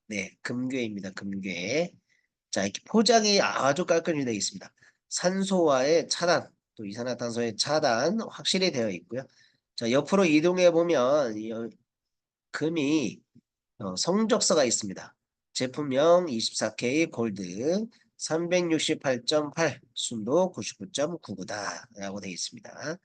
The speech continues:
제가 앞에서 구백구십구 점 구구 이렇게 말씀드렸는데 구십구 점 구구라는 거. 그다음에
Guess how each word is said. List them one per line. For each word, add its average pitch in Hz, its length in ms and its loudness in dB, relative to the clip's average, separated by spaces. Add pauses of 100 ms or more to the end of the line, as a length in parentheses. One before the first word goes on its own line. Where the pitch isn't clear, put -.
(680)
제가 143 400 6
앞에서 147 600 4
구백구십구 139 960 -4
점 143 200 0
구구 143 300 -2
이렇게 127 260 -4
말씀드렸는데 107 600 -4 (380)
구십구 104 480 -8
점 170 280 0
구구라는 104 840 0
거. 95 480 -4 (500)
그다음에 156 560 2